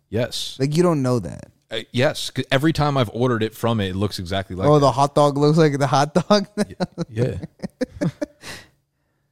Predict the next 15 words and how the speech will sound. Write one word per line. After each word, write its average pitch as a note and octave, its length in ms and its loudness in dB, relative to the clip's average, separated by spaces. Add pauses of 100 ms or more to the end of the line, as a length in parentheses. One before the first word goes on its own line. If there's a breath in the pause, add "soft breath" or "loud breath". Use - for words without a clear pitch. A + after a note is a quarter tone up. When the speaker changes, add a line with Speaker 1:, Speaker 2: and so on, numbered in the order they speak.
(220)
Speaker 1:
You're F#2+ 120 -6
being G2+ 200 0
a F#2+ 40 0
fucking F#2 320 -6
moron. E2 480 -2
Speaker 2:
You E3+ 100 2
know, A#3 80 6
some F3+ 220 2
people F#3+ 240 0
on C#3+ 100 0
DoorDash C#3+ 400 2
have, B2 160 -2
like, A2+ 160 -4
four B2 180 0
different A#2+ 340 -4